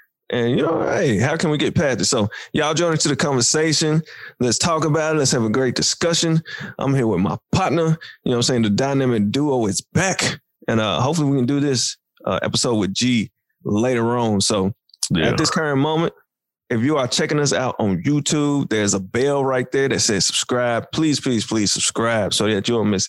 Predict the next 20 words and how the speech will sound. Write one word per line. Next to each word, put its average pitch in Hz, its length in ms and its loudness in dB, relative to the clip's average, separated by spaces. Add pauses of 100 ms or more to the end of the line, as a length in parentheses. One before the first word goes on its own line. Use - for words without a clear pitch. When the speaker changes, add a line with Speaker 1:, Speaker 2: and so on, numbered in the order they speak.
Speaker 1:
anything 135 480 0
from 101 160 -2
the 87 80 0
Speaker 113 400 0
Geeker - 180 -4
podcast, 113 840 0
three 107 220 0
M 87 240 0
Media, 127 600 2 (460)
uh, 67 500 0 (880)
and 113 140 0
all 113 160 0
the 107 100 0
other 110 200 0
shows 104 300 0
that 98 100 0
we 101 100 0
got 90 180 0
going 85 300 0
on. 117 320 0